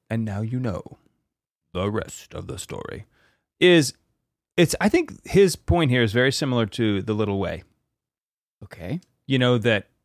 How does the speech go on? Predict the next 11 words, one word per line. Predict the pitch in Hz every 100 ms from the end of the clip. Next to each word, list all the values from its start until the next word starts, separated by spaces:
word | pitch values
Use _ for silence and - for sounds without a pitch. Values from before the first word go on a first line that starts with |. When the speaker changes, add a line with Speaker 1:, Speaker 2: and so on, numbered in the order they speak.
| _ _
Speaker 1:
just | 143 -
the | 160
ordinary | 147 139 139 123 110
things | - 104 95 92 - - _
can | 113 101
sanctify | 98 90 - - 82
you. | 82 82 - _ _ _ 104
Okay. | 110 107
Speaker 2:
Mm-hmm. | 104 117 -
Speaker 1:
And | 117
that's, | 123 113